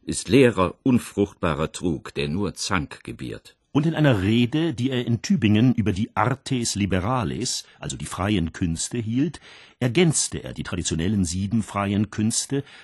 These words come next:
Speaker 2: die aus Grammatik, Dialektik, Rhetorik, Arithmetik, Geometrie, Musik und Astronomie bestanden, um Poesie und Geschichte. Er greift dabei eine generelle Forderung der Humanisten auf,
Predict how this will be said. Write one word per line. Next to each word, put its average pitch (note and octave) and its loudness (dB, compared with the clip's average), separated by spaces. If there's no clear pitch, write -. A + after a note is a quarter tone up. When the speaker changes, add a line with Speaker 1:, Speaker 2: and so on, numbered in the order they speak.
Speaker 2:
die D2 -6
aus - -6
Grammatik, - -2
Dialektik, E2 -6
Rhetorik, A#2 -4
Arithmetik, F2 -4
Geometrie, F2+ -2
Musik F#2+ 0
und G#2+ -2
Astronomie E2+ 0
bestanden, A2+ -4
um G#2+ 2
Poesie F2+ -2
und B2 -2
Geschichte. - -10
Er B2+ 4
greift D#3+ 0
dabei F3 0
eine D#3 -2
generelle E3+ 0
Forderung C3+ -6
der C3 -4
Humanisten C3+ -2
auf, B1+ -10